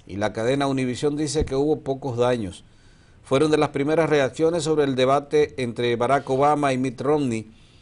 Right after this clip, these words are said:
en el que predominaron los temas económicos como impuestos, déficit y empleo. Le entraron como la conga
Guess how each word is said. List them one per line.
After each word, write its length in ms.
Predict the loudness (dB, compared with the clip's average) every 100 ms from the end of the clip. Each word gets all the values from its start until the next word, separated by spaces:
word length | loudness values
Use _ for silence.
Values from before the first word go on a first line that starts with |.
| -20 -8
en 140 | -2
el 140 | -2
que 120 | -2 -2
predominaron 720 | 0 2 2 2 0 2 0
los 160 | -2
temas 300 | -2 -2 -2
económicos 640 | -4 -4 -2 -2 -4 -6 -8
como 220 | -6 -6
impuestos, 800 | -6 -2 -2 -2 -4 -4 -4 -10
déficit 680 | -6 0 0 0 -6 -8 -8
y 80 | -6
empleo. 480 | -6 -4 0 0 0
Le 120 | -2
entraron 520 | -4 -4 -2 0 0
como 220 | -4 -6 -4
la 160 | -6
conga 480 | -8 -8 -6 -6 -8